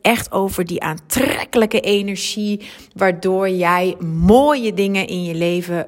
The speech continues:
kunt aantrekken. Oké. First things first, ehm, als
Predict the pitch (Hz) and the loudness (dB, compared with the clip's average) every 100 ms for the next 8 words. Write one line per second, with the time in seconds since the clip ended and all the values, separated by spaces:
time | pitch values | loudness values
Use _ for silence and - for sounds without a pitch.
0 | - - 151 156 - _ _ 175 165 147 | -8 -8 -6 -6 -10 _ _ -2 0 -2
1 | 151 - - 143 - - 170 _ _ _ | -4 -8 -8 -8 -8 -8 -10 _ _ _
2 | _ - _ _ _ - - - 226 214 | _ -20 _ _ _ -14 -14 -4 -2 -2
3 | - 220 220 - - - - - - _ | -4 -10 -16 -16 -14 -16 -18 -20 -20 _
4 | _ _ _ _ - - 359 359 277 247 | _ _ _ _ -2 2 4 2 -2 -2
5 | - - 156 165 294 - - - - 208 | -4 0 2 2 0 -2 -8 -8 -2 0
6 | 208 208 208 208 208 208 - 240 269 - | 2 0 -2 -4 -6 -8 -2 0 0 -4
7 | - | -8